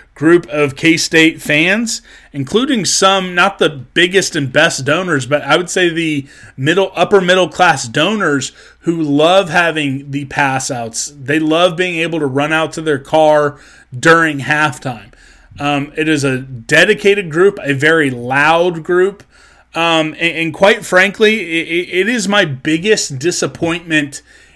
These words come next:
in the Gene Taylor era. Um, and there's very few things, very few things that I'm critical of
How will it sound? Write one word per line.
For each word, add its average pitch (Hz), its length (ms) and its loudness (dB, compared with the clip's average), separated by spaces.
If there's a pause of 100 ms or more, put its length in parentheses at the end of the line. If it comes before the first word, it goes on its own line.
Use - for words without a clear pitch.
(120)
in 165 220 -2
the 147 100 0
Gene 147 480 -4
Taylor 160 600 0
era. 147 600 -2 (580)
Um, 151 200 -6
and 156 140 -8
there's 170 200 2
very 202 420 4
few 196 280 -4
things, 143 460 -4
very 160 500 2
few 185 240 -4
things 156 320 -6
that 139 100 -2
I'm 147 180 -6
critical 160 500 -2
of 156 300 0